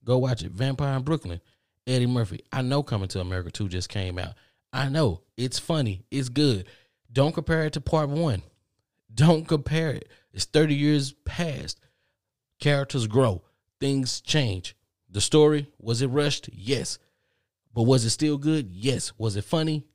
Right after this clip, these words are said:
Yes. Is there go-, is anything that they do,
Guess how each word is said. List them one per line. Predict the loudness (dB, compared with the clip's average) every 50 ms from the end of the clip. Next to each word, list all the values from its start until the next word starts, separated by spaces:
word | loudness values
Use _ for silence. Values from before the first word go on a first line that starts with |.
| _ _
Yes. | _ -2 0 0 0 0 -4 -8 -12 _ _ _ _ _ _ _ _ _ _ _ _ _ _ -20 _ _ _ _ _ _ _ _ _ _
Is | -4 -4 0
there | 2 2 2
go-, | 2 -2 -4 -6 _ _ _ _ _ _ _ _ _ -2
is | -2 0 0 -4 -8 -12 _ _ _
anything | 0 2 2 4 4 2 0 -4 -6 -12 _ -2 0 0 2 2
that | 2 0 0
they | 2 2 2 2 0
do, | -2 -6 -2 2 4 6 6 6 6 4 0